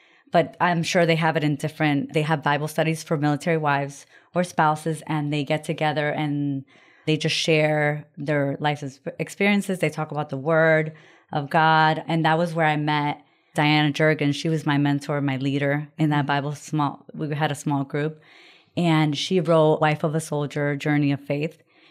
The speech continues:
which is a book that I read because of her. She gave it to us for free.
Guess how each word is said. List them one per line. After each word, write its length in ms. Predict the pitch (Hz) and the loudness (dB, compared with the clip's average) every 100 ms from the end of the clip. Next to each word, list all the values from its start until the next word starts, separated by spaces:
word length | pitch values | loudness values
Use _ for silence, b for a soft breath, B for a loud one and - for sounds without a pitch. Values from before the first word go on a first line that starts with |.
| - | -2
which 180 | 160 170 | -2 0
is 120 | 151 | -2
a 40 | |
book 200 | 143 156 | -2 -2
that 120 | 160 | 0
I 140 | 147 147 | 0 0
read 540 | 147 151 147 147 156 - 143 | 0 2 0 -2 -6 -10 -8
because 360 | 156 - 175 | -4 -2 0
of 120 | 170 - | 0 0
her. 280 | 165 147 | 0 0
She 160 | 143 170 | -2 -4
gave 240 | 156 156 143 | 0 0 0
it 280 | - - | -4 -8
to 140 | - 156 | -4 -2
us 160 | 151 | -2
for 80 | 160 | -6
free. 440 | - 170 151 156 | -6 -2 0 -2